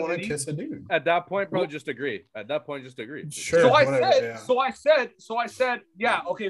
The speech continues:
Speaker 2: fine. I'm drowning in masculinity. Okay, fine, fine. I agree, I agree." Shorty next to me, who invited us all, right? Who, who is the
Speaker 1: Hmm.
Speaker 2: friend? She says, "Oh, don't worry about her. Th-, like, don't worry about it. Like, sh-, she's bi,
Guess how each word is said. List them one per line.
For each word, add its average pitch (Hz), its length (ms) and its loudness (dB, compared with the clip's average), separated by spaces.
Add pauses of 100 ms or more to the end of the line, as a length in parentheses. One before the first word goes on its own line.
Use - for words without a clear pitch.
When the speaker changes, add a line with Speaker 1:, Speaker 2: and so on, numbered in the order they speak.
Speaker 2:
fine. 180 260 2
I'm 160 120 -8
drowning 190 280 -2
in 190 60 -14
masculinity. 185 580 -8
Okay, 156 300 -4
fine, 156 340 -2
fine. 165 220 -2
I 160 120 0
agree, 165 220 -6
I 156 80 2
agree." 156 300 -8 (520)
Shorty 262 420 -2
next 240 300 -2
to 214 80 -16
me, 160 220 -12 (680)
who 175 180 -6
invited 180 400 0
us - 160 -12
all, 92 260 -8
right? 139 240 -8
Who, 185 240 -4
who 196 160 0
is 175 100 -2
the 143 80 -8
Speaker 1:
Hmm. - 60 -14
Speaker 2:
friend? 165 360 0 (260)
She 247 240 -2
says, 185 440 0 (160)
"Oh, 160 380 -2 (320)
don't 165 220 -8
worry 165 200 -2
about 147 300 -4
her. 143 320 -12
Th-, 131 200 -6
like, 127 180 -4
don't 143 100 -8
worry 139 140 -4
about 131 220 2
it. 131 140 -2
Like, 123 140 -8
sh-, - 140 -12
she's 160 340 -8
bi, 143 580 4